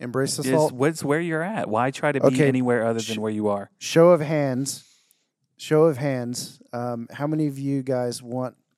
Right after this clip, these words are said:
Speaker 1: to have the salt <laughs> this season? And by the salt, we mean, like, just going off. What do we mean by the salt?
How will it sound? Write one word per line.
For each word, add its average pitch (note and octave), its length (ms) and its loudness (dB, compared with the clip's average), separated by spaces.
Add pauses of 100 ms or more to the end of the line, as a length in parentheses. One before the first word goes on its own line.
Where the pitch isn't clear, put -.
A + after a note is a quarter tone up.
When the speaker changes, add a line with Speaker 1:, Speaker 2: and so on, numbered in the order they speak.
(640)
Speaker 1:
to C3+ 120 -2
have C3 260 0
the A#2 100 -6
salt - 540 -4 (460)
<laughs> - 560 -2
this D3+ 240 0
season? C3+ 460 -6
And D3 120 -2
by F3 120 6
the D#3+ 80 0
salt, G3+ 400 4
we D#3+ 160 0
mean, D3 360 0 (460)
like, C3 320 -2 (1500)
just C#3 220 -8
going D3 280 4
off. C#3 340 0 (160)
What D3+ 120 -2
do D#3 60 2
we C#3 120 0
mean B2+ 180 -4
by A2+ 140 -6
the G#2 80 -10
salt? A2 300 -8